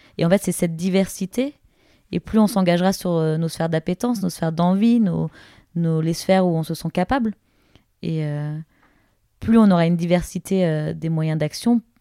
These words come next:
plus, euh, beaucoup de gens se reconnaîtront. Et, euh, et moi, c'est ce qui m'a beaucoup plu dans ce lieu ici. Et je pense que c'est pour ça que je m'y suis engagée. C'est parce que justement, on a la liberté de s'engager comme on le souhaite et qu'on se soutient dans nos engagements chacun.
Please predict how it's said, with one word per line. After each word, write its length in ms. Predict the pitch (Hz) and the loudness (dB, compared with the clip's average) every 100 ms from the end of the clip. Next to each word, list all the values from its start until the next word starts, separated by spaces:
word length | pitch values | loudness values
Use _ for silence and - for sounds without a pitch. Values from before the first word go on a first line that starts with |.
| _ - - _ _ | _ -20 -20 _ _
plus, 420 | - - 214 233 | -10 -2 2 2
euh, 20 | 196 | 2
beaucoup 340 | 165 190 - | -2 -4 -4
de 60 | 175 | -2
gens 140 | 196 | -2
se 140 | - | -2
reconnaîtront. 580 | 175 170 175 175 - 269 - _ _ _ _ _ _ - | -4 -2 -2 -4 -4 -6 -8 _ _ _ _ _ _ -8
Et, 220 | 165 160 | -6 -6
euh, 260 | 156 165 - - | -6 -8 -12 -6
et 100 | 170 | 0
moi, 400 | 180 180 185 208 | 2 4 2 0
c'est 140 | - | -2
ce 80 | 175 | -8
qui 100 | - | -4
m'a 140 | 170 | -2
beaucoup 320 | 165 156 - 160 | -2 -4 -10 -8
plu 160 | 185 | -4
dans 140 | 165 170 | -4 -4
ce 120 | - - | -8 -6
lieu 120 | 170 | -4
ici. 540 | - 151 - 233 226 - | -4 -10 -10 -6 -6 -6
Et 60 | - | -12
je 80 | - | -8
pense 180 | 180 | -8
que 80 | - | -6
c'est 160 | 175 160 | -8 -8
pour 200 | - 160 | -10 -8
ça 140 | 175 | -6
que 60 | 165 | -2
je 60 | |
m'y 100 | 170 | -4
suis 100 | - | -2
engagée. 360 | 170 170 180 226 | -2 0 0 0
C'est 120 | - | -4
parce 200 | 175 160 | -6 -8
que 100 | - - - - _ | -8 -14 -18 -20 _
justement, 560 | 170 208 - 190 202 | -4 -2 -2 0 2
on 80 | 208 | 4
a 100 | 175 | 2
la 140 | 160 | 2
liberté 380 | 160 165 160 160 | 0 0 -2 -4
de 40 | 180 | -6
s'engager 520 | 175 160 156 180 185 _ _ _ - _ | -4 -4 -4 -4 -6 _ _ _ -20 _
comme 200 | - 180 | 0 2
on 60 | 170 | 2
le 80 | 165 | 0
souhaite 480 | - 220 226 - - | -4 -6 -6 -8 -12
et 100 | 160 | -10
qu'on 220 | - 165 | -4 -4
se 160 | 151 170 | -4 -8
soutient 500 | - 196 - 233 220 - | -8 -10 -4 -4 -4 -4
dans 160 | 170 | -2
nos 160 | 170 165 | -2 -2
engagements 400 | 165 160 170 190 | -2 -2 -2 -2
chacun. 400 | - - 202 | -4 -8 -8